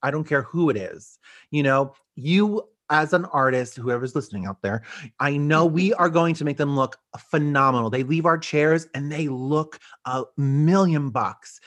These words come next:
Speaker 1: Okay, the second day they get it, maybe the third if they use dry shampoo, but then they wash it and then they do it themselves. So they've just been getting all these compliments and they've been saying, "Oh, Daniel's been doing my hair. Daniel's been doing my hair." They wash it, they reset it. They don't know how to do it.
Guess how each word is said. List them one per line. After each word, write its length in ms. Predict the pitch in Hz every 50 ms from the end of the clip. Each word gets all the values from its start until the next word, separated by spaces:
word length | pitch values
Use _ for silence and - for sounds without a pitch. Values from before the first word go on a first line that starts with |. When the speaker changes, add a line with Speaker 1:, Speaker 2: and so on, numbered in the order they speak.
| - - - -
Speaker 1:
Okay, 180 | - 147 - 156
the 100 | 135 131
second 360 | 110 - 143 135 - 147 139
day 160 | 131 127 131
they 120 | 123 123 113
get 200 | 110 120 - 123
it, 100 | - 131
maybe 200 | 143 165 170 175
the 120 | 170 170
third 480 | 165 - _ - 139 135 135 139 135 139
if 80 | 135
they 80 | - 135
use 200 | 135 135 131 127
dry 200 | 127 135 131 131
shampoo, 520 | 127 - 139 131 120 - 123 113 113 113 113 - - - - _ -
but 180 | 110 92 95
then 180 | 110 113 117 123
they 120 | 127 123
wash 440 | 117 104 107 104 107 107 110 - -
it 180 | 87 78 - _ _ _ _ _ _ _ _ _ _ _ _ _ _ _ _ -
and 200 | 127 127 123 120
then 140 | 127 127 123
they 120 | 127 127
do 200 | 113 104 117 120
it 120 | 120 113 -
themselves. 1000 | 113 113 107 - - - 110 107 104 92 87 87 - - - - _ _ _ _ _ _ _ _ _ _ _
So 100 | - 143
they've 180 | 139 151 147 123
just 220 | 135 170 175 175
been 100 | - 170
getting 220 | 156 147 143 151 - 151
all 220 | 151 160 175 175
these 180 | 180 180 170 -
compliments 720 | - 170 185 208 208 - 170 139 135 123 120 120 127 - - -
and 160 | 131 135 135
they've 120 | 135 123
been 100 | 135 131
saying, 300 | - 147 143 147 151 143 - - 165 - -
"Oh, 300 | 247 269 294 285 262 196 151 143 -
Daniel's 280 | - 170 185 196 202 185
been 100 | 190 180
doing 180 | 165 165 151
my 80 | 147 139
hair. 180 | 135 143 135 135
Daniel's 320 | 131 165 175 190 190 175
been 80 | 170 156
doing 120 | 147 131
my 60 | 127
hair." 160 | 117 120 - -
They 100 | 117 117
wash 360 | 110 127 135 139 139 - -
it, 100 | 170 -
they 120 | 131 127
reset 320 | 117 123 139 135 - 143 135
it. 140 | 135 - -
They 120 | 139 139
don't 200 | 135 139 135 139
know 100 | 135 127
how 80 | 120 135
to 80 | 127 123
do 240 | 117 123 120 120
it. 200 | 117 120 120 -